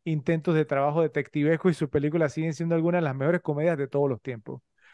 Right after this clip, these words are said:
Clouseau podría hacer que algo tan simple como abrir una puerta fuera divertido y sus habilidades deductivas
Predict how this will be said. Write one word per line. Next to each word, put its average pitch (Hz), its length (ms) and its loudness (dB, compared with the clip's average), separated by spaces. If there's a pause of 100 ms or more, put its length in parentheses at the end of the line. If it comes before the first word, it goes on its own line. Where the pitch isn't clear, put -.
(300)
Clouseau 165 360 2
podría 175 280 4
hacer 180 240 -2
que 190 120 -2
algo 185 220 0
tan 156 260 -2
simple 202 340 -2
como 170 160 0
abrir 170 200 4
una 185 200 0
puerta 185 300 2
fuera 180 220 2
divertido 156 500 2
y 196 60 2
sus 156 160 -6
habilidades 147 400 0
deductivas 180 760 0